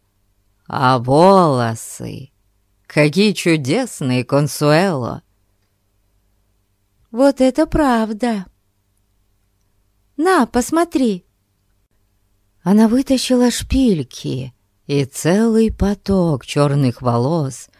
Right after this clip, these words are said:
в которых солнце отразилось, как в зеркале,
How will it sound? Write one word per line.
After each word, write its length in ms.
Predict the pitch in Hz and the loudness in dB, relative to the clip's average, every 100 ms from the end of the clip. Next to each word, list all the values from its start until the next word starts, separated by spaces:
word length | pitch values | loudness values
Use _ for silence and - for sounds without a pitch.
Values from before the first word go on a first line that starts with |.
| - - - - | -20 -20 -20 -14
в 120 | - | -4
которых 380 | 226 233 269 254 | -2 0 0 -2
солнце 680 | - - 285 214 160 - | -6 -2 0 2 0 -2
отразилось, 640 | 156 165 170 151 226 185 - | -2 0 0 2 2 2 0
как 200 | 160 139 | 0 0
в 80 | 131 | -4
зеркале, 1040 | 127 165 247 226 160 - 127 117 117 123 | -4 0 2 2 -2 -6 -4 -4 -6 -8